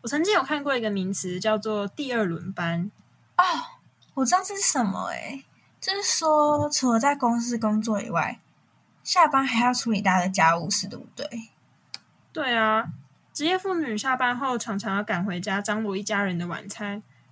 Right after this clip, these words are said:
Speaker 1: 然后通常等大家吃饱饭后又都各自回到自己的空间做自己的事，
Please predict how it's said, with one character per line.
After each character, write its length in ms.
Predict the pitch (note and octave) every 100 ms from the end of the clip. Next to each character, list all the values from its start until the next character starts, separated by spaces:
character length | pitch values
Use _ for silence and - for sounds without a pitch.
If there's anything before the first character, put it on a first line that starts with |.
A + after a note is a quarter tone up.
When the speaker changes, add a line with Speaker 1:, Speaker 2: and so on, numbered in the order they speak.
| _
Speaker 1:
然 120 | B3
后 80 | D4+
通 180 | F4 F4
常 200 | D#4+ B3
等 160 | G3+
大 100 | G3
家 100 | G3+
吃 180 | G#3+ -
饱 180 | G#3+ F#3+
饭 220 | G#3+ G#3
后 180 | G#3 G#3
又 140 | G#3
都 160 | G3+ G3+
各 160 | G#3+ G3+
自 200 | G#3+ G#3
回 140 | F3
到 180 | F#3+ F#3+
自 120 | G#3
己 80 | F3+
的 100 | -
空 240 | - G3
间 240 | G3 G#3 A3
做 140 | G#3+
自 120 | G3
己 100 | F#3+
的 160 | - -
事， 320 | - - -